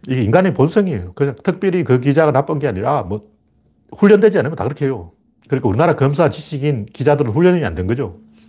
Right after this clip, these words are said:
공부를 안 했어. 네. 하여튼 조중동은 여론 조작과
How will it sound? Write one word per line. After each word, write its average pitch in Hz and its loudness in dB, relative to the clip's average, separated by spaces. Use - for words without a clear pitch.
공부를 120 2
안 87 0
했어. 104 -8
네. 92 -4
하여튼 - -4
조중동은 156 2
여론 147 2
조작과 147 0